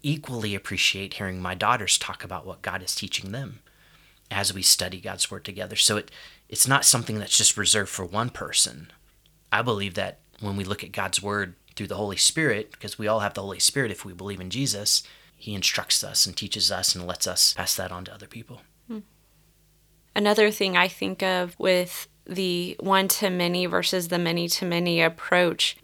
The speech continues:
Speaker 2: is when you have the one-to-many, there's not really an opportunity for you to ask questions or get feedback to maybe something you still are,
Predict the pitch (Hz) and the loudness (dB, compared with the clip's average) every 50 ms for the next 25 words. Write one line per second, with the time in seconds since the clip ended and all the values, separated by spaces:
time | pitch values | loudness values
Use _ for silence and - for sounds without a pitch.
0 | _ - - 180 180 175 175 170 165 160 - - - - - 190 190 190 196 196 | _ -2 0 2 2 4 2 2 2 2 2 0 0 -2 -2 -2 0 0 2 4
1 | 196 196 196 175 180 180 170 170 170 170 175 180 - - - 185 180 170 165 170 | 4 4 4 4 4 2 4 6 4 4 4 4 0 -4 -2 -2 0 0 0 0
2 | 185 202 208 208 185 - - - - _ _ - 190 190 190 208 202 226 - 214 | 0 0 0 -2 -2 -4 -8 -18 -20 _ _ -2 -2 0 4 4 4 4 4 4
3 | 220 220 214 214 196 185 175 170 180 - - 185 175 - - 190 190 196 190 185 | 4 4 4 4 4 2 0 -2 -2 0 -2 -2 0 -2 -4 -2 -2 -2 -2 -2
4 | 196 185 - - - 190 196 - 185 180 185 - - - 147 160 185 - - - | -4 -6 -6 -2 -2 0 0 0 0 2 0 2 4 4 4 4 2 -2 -4 -6
5 | - - 240 226 - - - - 262 269 269 262 262 247 - - - - - - | -2 -2 0 0 0 0 0 0 0 0 0 -2 -2 -2 -2 -2 -4 -4 -6 -4
6 | - 190 185 185 185 180 175 175 170 - - 214 - - - - 208 208 180 - | -2 0 2 2 2 2 0 -2 0 6 8 8 8 8 4 -2 -2 0 2 2
7 | 185 196 - - - 185 196 196 202 214 220 214 - 214 202 180 - 196 190 190 | 2 2 2 0 -2 0 0 0 0 0 0 -2 0 0 -2 0 0 -2 0 0
8 | 185 185 180 185 170 - - - - 180 196 190 185 175 170 170 170 | 0 -2 -2 0 0 0 0 4 4 6 6 8 8 6 6 4 0